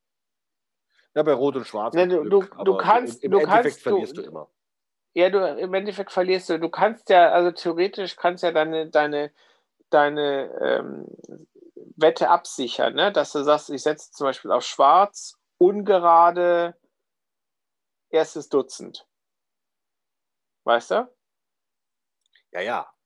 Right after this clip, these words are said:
Speaker 1: aber dann verlierst
Speaker 2: Das
Speaker 1: du.
Speaker 2: schränkt halt dann die Gefahr, wenn du verlierst, ein, dass du alles verlierst. Wenn du jetzt nur ein Goldstück auf Rot legst, dann hast du eine Chance von fünfzig zu fünfzig, grob gesagt. Äh,
Speaker 1: Ja,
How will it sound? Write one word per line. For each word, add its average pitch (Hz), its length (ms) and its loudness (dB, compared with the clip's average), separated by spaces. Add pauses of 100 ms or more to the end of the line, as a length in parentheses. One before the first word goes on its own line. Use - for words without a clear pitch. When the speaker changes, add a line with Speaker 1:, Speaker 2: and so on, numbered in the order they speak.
(120)
Speaker 1:
aber 85 220 -12
dann 82 220 -18
verlierst 104 460 -6
Speaker 2:
Das - 0 -
Speaker 1:
du. - 60 -10
Speaker 2:
schränkt 190 320 -4
halt 185 180 2
dann 170 140 0
die 170 100 -10
Gefahr, 175 720 2
wenn 165 180 -4
du 170 80 -8
verlierst, 165 840 -8
ein, 175 340 0
dass 160 200 -4
du - 120 -12
alles 143 360 0
verlierst. - 560 -12
Wenn 135 160 -6
du 143 80 -2
jetzt 135 220 -6
nur 202 420 2
ein 175 220 0
Goldstück 180 540 -2
auf - 260 -2
Rot 190 340 2
legst, 214 540 -2
dann 170 140 -6
hast 170 220 -4
du 180 40 -12
eine 165 120 -8
Chance 160 420 -6
von 135 260 -12
fünfzig - 500 -16
zu 147 120 -16
fünfzig, - 520 -10
grob - 260 -2
gesagt. 131 440 -2 (1500)
Äh, 156 120 4
Speaker 1:
Ja, 135 140 4